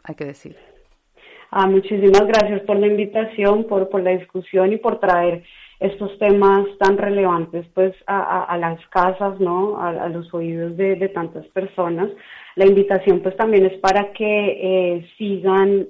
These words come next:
Speaker 2: eh, las distintas redes de los colectivos, de las organizaciones, apoyen la campaña, porque si bien es una campaña que, que está, eh, apuntando a algo específico, como lo es el tema del extractivismo del Cerrejón,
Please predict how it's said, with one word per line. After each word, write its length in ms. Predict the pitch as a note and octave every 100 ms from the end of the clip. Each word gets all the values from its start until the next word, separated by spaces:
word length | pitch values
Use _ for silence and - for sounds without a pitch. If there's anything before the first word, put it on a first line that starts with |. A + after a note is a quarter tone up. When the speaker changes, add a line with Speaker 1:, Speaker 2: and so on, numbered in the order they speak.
| -
Speaker 2:
eh, 280 | G3+ G3+
las 220 | G#3 G#3 G3+
distintas 480 | G#3 - G3 F#3
redes 320 | F3 F#3+ G3 F#3+
de 100 | F#3+
los 140 | F#3+
colectivos, 680 | - F3+ E3+ - A#3+ A3+ G3+
de 80 | F#3+
las 180 | F3+ F3+
organizaciones, 1000 | F3+ F3+ F3+ F3 F3 - G#3+ G#3+ G#3 G#3 -
apoyen 540 | F#3+ - F#3+ F#3 F3+
la 140 | F#3+ F#3+
campaña, 680 | G3 F#3+ G3 G3 F#3 F#3+ G3 - - - - _
porque 460 | G#3 G3+ - G3+ -
si 140 | A3
bien 300 | G3+ G3 F#3+
es 160 | G3 G#3
una 180 | A3 G#3+
campaña 580 | A3 G#3 F#3 F3 F#3
que, 560 | - A3 G#3+ G3+ F#3 - -
que 100 | F#3+
está, 880 | F#3+ - - F3+ F3 F3 F3+ G3 G3 -
eh, 220 | G#3 G#3
apuntando 680 | G3+ G#3 G3 F#3 F3 E3 E3+
a 40 |
algo 180 | F3+ F#3
específico, 720 | G3 - - A#3+ A#3 G3+ F#3
como 180 | F3 E3+
lo 120 | E3
es 100 | E3
el 100 | E3
tema 260 | F3+ G3 G3
del 100 | G3
extractivismo 760 | G3 - F#3+ - E3+ D#3+ E3+
del 140 | F3+ F#3
Cerrejón, 600 | G3+ F#3 E3+ - E3 E3+